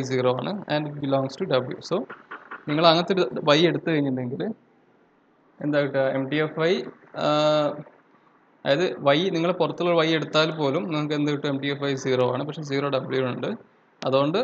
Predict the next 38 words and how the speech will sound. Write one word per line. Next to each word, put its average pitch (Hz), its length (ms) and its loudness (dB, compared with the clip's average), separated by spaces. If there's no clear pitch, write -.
M 156 140 0
T 175 160 4
of 175 80 -2
Y 180 120 6
belongs 143 280 2
to 147 120 -8
W 123 200 2
എന്ന് 123 160 -4
കിട്ടും. - 180 -12
That 135 160 -4
means 175 240 0
that 202 100 -2
in 147 140 -2
any 175 140 0
S - 140 -12
T 160 100 -2
Y - 20 2
W 127 260 -2
M 127 40 -2
T 147 160 0
ഒരു 160 120 -2
അംഗമായിരിക്കും. 123 500 -6
ഓക്കെ, 156 200 -8
അപ്പോൾ 139 180 -2
അങ്ങനത്തെ 151 240 -2
collection 139 420 0
of 147 140 -10
polynomials-ിൻ്റെ, 131 760 0
ആ, - 20 0
അതിൽ 143 220 2
ഉൾപ്പെട്ട 139 380 -2
ഒരാളാണ് 131 500 2
ഈ 131 40 -2
M 123 140 -4
T, 127 120 -8
അതായത് 131 300 0
നമ്മളെ 135 220 -2
minimal 156 260 2